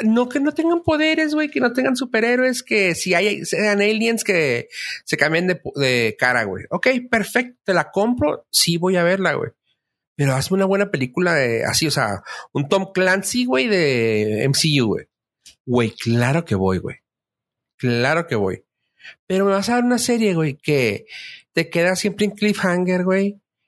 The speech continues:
Y luego hay un espía. Ay, no, ¿quién será? Y el siguiente otro igual. Y el si-, no, güey. A mí, por ejemplo, una serie que me gustó bastante de las últimas que han salido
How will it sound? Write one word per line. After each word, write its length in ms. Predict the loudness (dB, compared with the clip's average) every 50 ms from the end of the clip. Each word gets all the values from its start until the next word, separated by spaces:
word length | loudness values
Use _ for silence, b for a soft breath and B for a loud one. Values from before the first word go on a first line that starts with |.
| _ -6
Y 120 | -2 0
luego 240 | 0 2 2 2 2
hay 180 | 2 2 2 2
un 80 | 2
espía. 440 | 0 -2 -4 -4 -2 0 2 2 2 2
Ay, 420 | 0 2 2 2 2 0 0 -2 -2
no, 200 | -2 -2 -2 0
¿quién 160 | 0 -2 0
será? 440 | 0 0 0 0 0 0 -2 -4 _ _ _ _ -2
Y 60 | -2 0
el 60 | 0
siguiente 360 | 0 0 0 0 0 0 -2
otro 140 | -2 -2 -2
igual. 500 | 0 0 0 0 0 0 -2 -4 -6 -8
Y 100 | -2 -2
el 60 | 0 0
si-, 220 | 0 -2 -2 -6 _ _ -20 -20 _ _ _ _ _ _ _ _ _ _ -8
no, 260 | -2 0 2 2 2
güey. 200 | 2 0 -2 -4 _ B B B B B B B B
A 100 | -2 0
mí, 100 | 0 0
por 160 | 2 0 0
ejemplo, 340 | 0 0 -2 -4 -2 -2 -2
una 240 | 0 0 0 0 0
serie 260 | 0 0 -2 -2 0
que 120 | 0 0 0
me 80 | 0
gustó 360 | 0 0 -2 -4 -2 -2 0
bastante 560 | 0 0 -2 -2 -2 -2 -2 0 0 0 0 0
de 80 | 0
las 200 | 0 0 0 0
últimas 340 | -2 0 0 0 0 0 0
que 100 | -2 -4
han 40 | 0
salido 460 | 0 0 2 2 2 0 0 -2 _